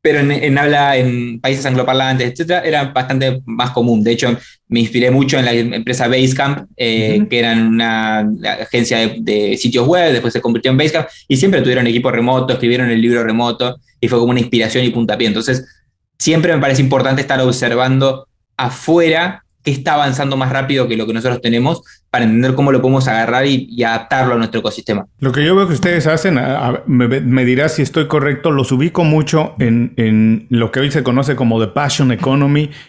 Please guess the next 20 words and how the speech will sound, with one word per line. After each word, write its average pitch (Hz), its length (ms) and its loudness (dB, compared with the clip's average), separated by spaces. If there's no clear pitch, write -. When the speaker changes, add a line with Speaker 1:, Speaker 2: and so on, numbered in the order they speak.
Speaker 2:
y 123 120 2
The 117 160 -2
Creators 143 500 0
Economy, 139 600 0
que - 120 -4
son 131 360 -2
trabajar 127 400 0
a 143 120 0
partir 139 320 -2
de 139 100 0
cosas 160 300 0
que 143 100 -2
nos 127 160 2
gustan, 139 600 -4
inspirarnos, 131 760 0
crear 135 240 0
un 147 60 2
negocio 135 420 0
y 135 80 -2
también 143 320 0